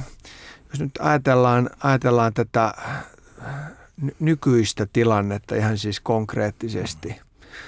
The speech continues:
ää, niin, niin, ää, mi-, miten tää niin kun numerotasolla menee? Kuinka paljon kirkon ulkomaan avulta nyt esimerkiksi lähtee veksi? Mitä se tarkoittaa? Nämähän ei ole varmaan vielä nyt päätettyä, mutta että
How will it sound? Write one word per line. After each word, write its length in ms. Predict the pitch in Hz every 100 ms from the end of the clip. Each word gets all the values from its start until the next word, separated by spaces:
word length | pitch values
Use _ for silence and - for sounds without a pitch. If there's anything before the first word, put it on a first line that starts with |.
| - - - - -
ää, 460 | 104 101 101 - - 120
niin, 360 | 113 107 104 -
niin, 360 | 110 107 107 - _ _ -
ää, 480 | - 87 82 - - - - 131 123 - - - 123 -
mi-, 200 | 160 170
miten 260 | 202 - 160
tää 140 | 147
niin 100 | 131
kun 140 | 139 147
numerotasolla 800 | 147 127 110 107 104 104 101 98
menee? 320 | 101 92 101
Kuinka 260 | - 202
paljon 280 | 127 123 110
kirkon 400 | 107 117 110 110
ulkomaan 480 | 107 104 101 95 95
avulta 360 | 92 98 107 101
nyt 180 | 95
esimerkiksi 560 | - 101 101 - - -
lähtee 420 | 107 101 104 92
veksi? 320 | 147 170 - 143
Mitä 180 | 143 113
se 120 | 110
tarkoittaa? 540 | 117 113 110 107 - 117
Nämähän 260 | 127 123
ei 100 | 123
ole 60 | 117
varmaan 320 | 117 117 113
vielä 100 | 110
nyt 200 | 110 -
päätettyä, 480 | 113 104 98 - 104
mutta 220 | 104 104
että 200 | -